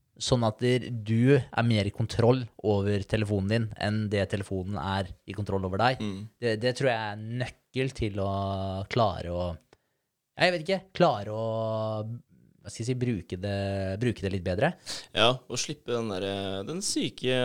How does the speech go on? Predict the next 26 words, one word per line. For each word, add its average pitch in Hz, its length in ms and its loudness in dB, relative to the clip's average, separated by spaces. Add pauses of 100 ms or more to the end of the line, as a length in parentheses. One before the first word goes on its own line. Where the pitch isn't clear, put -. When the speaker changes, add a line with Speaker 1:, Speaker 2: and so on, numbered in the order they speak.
Speaker 2:
avhengighetsfølelsen 101 880 -4
da, 98 60 0
som 127 160 -2
kommer 101 400 -4
i 107 100 -2
det 95 140 0
du - 20 -10
føler 87 300 -2
at - 80 -10
det 92 80 -8
vibrerer 82 340 -6
i 92 160 -4
lomma 71 240 -6
di. 87 140 -8
Det 98 160 -4
er, 92 320 -2
eh, 90 240 -2
du 95 100 -6
blir 98 460 -4
nesten 101 480 -4
uvel 90 480 -4
av 101 100 -2
det. - 60 -6 (420)
Det 107 80 -2
er 98 140 -2
ikke, 110 200 -2